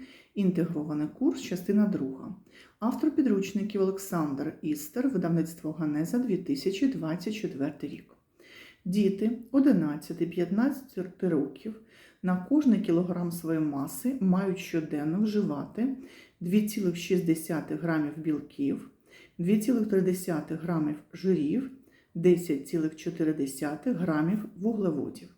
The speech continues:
Дізнайтеся власну масу тіла та визначте, скільки жирів, білків і вуглеводів маєте щоденно вживати ви.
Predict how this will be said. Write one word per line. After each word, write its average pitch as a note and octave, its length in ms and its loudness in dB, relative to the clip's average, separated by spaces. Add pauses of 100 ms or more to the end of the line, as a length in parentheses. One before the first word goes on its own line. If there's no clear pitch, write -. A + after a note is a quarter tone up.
(580)
Дізнайтеся F#3+ 840 4
власну E3+ 500 0
масу C#3 420 -4
тіла D3 560 -2 (320)
та E4+ 120 2
визначте, F3 680 0
скільки E3+ 680 -2
жирів, E3+ 500 2
білків F3+ 680 -2
і F#3+ 80 4
вуглеводів D#3+ 800 0
маєте D3 540 0
щоденно D4+ 560 -4
вживати D#3 600 -4
ви. - 60 -20